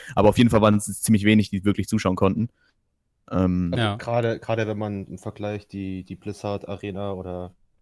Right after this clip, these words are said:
Speaker 1: Ja,
Speaker 2: sowas
Speaker 1: oder die
Speaker 2: anschaut,
Speaker 1: Wargames Arena.
Speaker 2: anschaut, die einfach gigantisch waren, war das sehr, sehr klein, was die E S L da angeboten hat.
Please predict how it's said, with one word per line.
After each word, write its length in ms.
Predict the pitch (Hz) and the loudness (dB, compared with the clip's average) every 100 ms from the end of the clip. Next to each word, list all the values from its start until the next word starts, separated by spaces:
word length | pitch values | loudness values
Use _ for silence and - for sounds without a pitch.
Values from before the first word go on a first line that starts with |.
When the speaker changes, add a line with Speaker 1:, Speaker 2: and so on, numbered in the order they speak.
| _ | _
Speaker 1:
Ja, 200 | 104 98 | 0 2
Speaker 2:
sowas 120 | - | 2
Speaker 1:
oder 120 | 101 98 | 2 2
die 80 | |
Speaker 2:
anschaut, 140 | 98 95 | 4 6
Speaker 1:
Wargames 380 | 101 101 101 98 | 6 4 2 2
Arena. 400 | 98 95 98 98 - _ | 2 2 0 -2 -8 _
Speaker 2:
anschaut, 500 | - 110 - 104 101 104 | -18 -16 -14 -12 -12 -12
die 80 | |
einfach 220 | 104 - - | -12 -12 -14
gigantisch 460 | 107 107 104 - | -10 -10 -8 -8
waren, 260 | 104 101 95 | -4 -4 -4
war 100 | 95 | -6
das 220 | 92 - | -6 -8
sehr, 340 | 101 95 95 85 | -6 -4 -4 -6
sehr 120 | 87 | -10
klein, 460 | - 90 87 87 87 | -10 -10 -10 -12 -16
was 200 | 85 _ | -20 _
die 120 | 73 | -14
E 40 | |
S 100 | 78 | -12
L 140 | - 92 | -12 -10
da 260 | 87 87 | -10 -12
angeboten 480 | 82 87 87 90 95 | -12 -14 -16 -16 -12
hat. 160 | 92 | -14